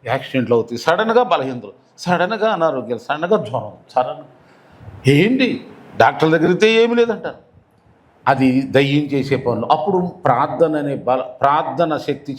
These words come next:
చే-, దాన్ని ఏం చేయాలా? దు-, దురాత్మను వెళ్ళగొట్టాలి. అది దేవుడు తప్ప ఎవరు చేయలేరు. అది దేవుని బిడ్డలకే తెలుసు.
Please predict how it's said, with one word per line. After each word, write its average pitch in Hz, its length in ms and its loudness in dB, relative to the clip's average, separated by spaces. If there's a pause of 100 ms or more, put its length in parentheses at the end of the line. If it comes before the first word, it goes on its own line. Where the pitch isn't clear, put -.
చే-, 147 100 4
దాన్ని 135 300 0
ఏం 147 140 -6
చేయాలా? 180 320 0 (680)
దు-, 135 280 2
దురాత్మను 151 540 2
వెళ్ళగొట్టాలి. 135 540 0
అది 135 140 -4
దేవుడు 147 440 -4
తప్ప 143 300 -2
ఎవరు 143 500 0
చేయలేరు. 127 360 -2 (120)
అది 139 180 0
దేవుని 139 400 0
బిడ్డలకే 131 380 2
తెలుసు. 214 400 0